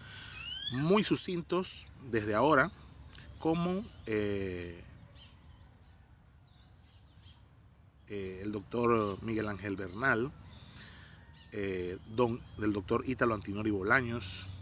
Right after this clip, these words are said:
eh, el señor abogado Guerra. Ahí hay nombres prestantísimos que podrían estar entre los postulantes para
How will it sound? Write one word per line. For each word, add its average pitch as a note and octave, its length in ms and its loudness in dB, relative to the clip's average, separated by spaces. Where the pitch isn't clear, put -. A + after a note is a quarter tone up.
eh, F#2+ 680 -4
el G2+ 220 -4
señor G#2+ 260 0
abogado G#2 400 2
Guerra. A#2+ 420 2
Ahí G#2 140 2
hay A#2 100 4
nombres C3 300 2
prestantísimos G#2+ 1160 0
que B2+ 120 4
podrían C#3 420 6
estar C3+ 400 4
entre C#3+ 540 4
los A2 220 0
postulantes A#2+ 800 0
para A2+ 420 2